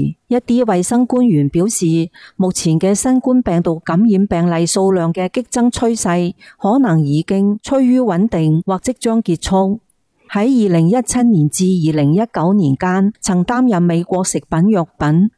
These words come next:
監督管理局局長嘅輝瑞公司董事會成員斯科特·哥特利布星期一對C N N表示，呢波 Delta 變種病毒疫情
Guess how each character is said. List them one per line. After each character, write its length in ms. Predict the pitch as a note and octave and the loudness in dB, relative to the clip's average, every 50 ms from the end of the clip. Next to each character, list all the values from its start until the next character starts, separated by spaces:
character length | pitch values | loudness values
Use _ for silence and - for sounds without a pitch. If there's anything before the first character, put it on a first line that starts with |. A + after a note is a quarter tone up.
| _ _ - | _ _ -6
監 220 | B3+ B3+ C4 C4 | -2 0 0 0
督 100 | - B3 | 0 -2
管 320 | B3 - F#3 G3 B3 C4+ | -2 -2 0 0 2 2
理 160 | A#3 F#3+ G3+ G#3 | 2 0 0 0
局 120 | - F#3+ | -2 -2
局 220 | - - - F3+ - - | -2 -2 -4 -6 -4 -4
長 240 | - E3 D#3 F#3 | -2 0 0 0
嘅 260 | G3+ F3 D#3 D3+ D#3 D#3 | 0 0 0 0 -2 -2
輝 280 | - - C4 C4 B3 - | -2 -2 -2 -2 0 0
瑞 120 | G#3 F3 | -2 -2
公 200 | E3 - A3+ A#3+ | 0 0 0 0
司 240 | A3+ - - A3+ A#3+ | 0 0 0 -2 -2
董 160 | - F3+ F#3+ | 0 0 0
事 240 | C4 B3+ - F#3 E3+ | 0 0 0 0 0
會 200 | E3 D#3 E3 F#3 | 2 2 0 0
成 260 | A3+ - F#3 D3+ D3 | 0 -2 0 0 0
員 320 | C#3+ C3+ C3+ C3+ C3+ C#3+ D3 - | 2 2 2 0 0 0 -2 -4
斯 260 | - - - - A3+ A3+ | -8 -6 -4 -2 -2 -2
科 200 | G#3+ - G#3+ G#3+ | 0 -2 -2 -2
特· 120 | G#3+ - D#3+ D3+ D3+ D#3+ - - | -2 -2 -2 -2 -2 -2 -6 -6
哥 160 | - C4+ C4+ C#4 | -4 -4 -4 -2
特 160 | - G3+ F3 | -2 0 0
利 220 | E3 E3 E3 D#3+ D#3+ | 0 0 0 0 -2
布 360 | - - E3+ E3+ E3 E3+ G#3 - | -2 -2 0 0 0 0 -2 -4
星 240 | - - A#3 A#3 | -4 -2 0 0
期 220 | A#3+ - E3+ D3+ D#3+ | 0 0 0 -2 0
一 60 | F#3+ A#3 A#3 | -2 -2 -2
對 160 | - A3 G3+ G3+ | -2 -2 -2 -2
C 260 | - - A#3 A#3 A#3+ | -2 -2 -2 -2 -2
N 180 | - A#3 A#3+ A#3+ | 0 -2 -2 0
N 220 | - A#3 A#3+ A#3 | 0 0 0 0
表 180 | - D#3+ D#3+ G3 | 0 0 -2 -2
示， 200 | G3 - - E3 D#3+ D#3 D#3 D#3+ - _ _ _ _ _ | -2 -2 -2 0 0 0 0 -2 -4 _ _ _ _ _
呢 160 | G#3 G#3+ A3 | -2 0 0
波 180 | G#3+ - G3+ G#3 - | 0 0 -2 -2 0
Delta 420 | A#3 A#3 A#3+ A#3+ - F3+ D3 D3+ | -2 -2 -2 -4 -4 -4 -4 -4
變 220 | - F#3+ G#3 G#3 G3 | -2 0 0 0 0
種 200 | - G3 G#3+ B3 | 0 0 0 0
病 220 | A3+ F3+ E3+ F3 | 0 0 -2 0
毒 180 | - F3 E3+ F3 | 0 0 0 0
疫 160 | E3+ E3 D#3+ - | 0 -2 -4 -4
情 400 | - - D3+ C3+ C#3 C3+ C#3+ | -4 -4 -2 -2 -2 -4 -4